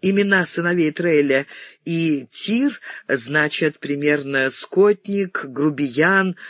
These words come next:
обрубок, лентяй, вонючий, сутулый и тому подобное. Имена дочерей Треля и Тир значат пузатая, толстоногая, болтушка, оборванка и тому подобное.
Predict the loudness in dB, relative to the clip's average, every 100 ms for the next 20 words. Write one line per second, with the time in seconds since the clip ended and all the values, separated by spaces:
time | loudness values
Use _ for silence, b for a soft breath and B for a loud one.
0 | B B -2 0 2 2 4 2 0 -2
1 | -2 -2 -2 0 2 4 2 B B B
2 | -2 0 0 0 0 0 -2 -2 -2 -2
3 | -2 -2 0 0 4 4 4 0 -4 -4
4 | -4 -4 -4 -8 -16 -16 -18 B B B
5 | B 4 6 6 4 2 -2 -2 4 6
6 | 6 2 2 2 2 0 -4 -6 -4 -2
7 | -2 -4 B B 0 0 2 -2 -2 -4
8 | -4 -2 -2 0 0 0 0 2 2 0
9 | 0 2 2 0 -2 0 0 0 0 0
10 | 0 -2 B B 2 4 4 0 -2 -2
11 | -2 0 0 2 -2 0 -2 -2 -4 -4
12 | -4 -6 -8 -6 -8 -8 -10 -12 -20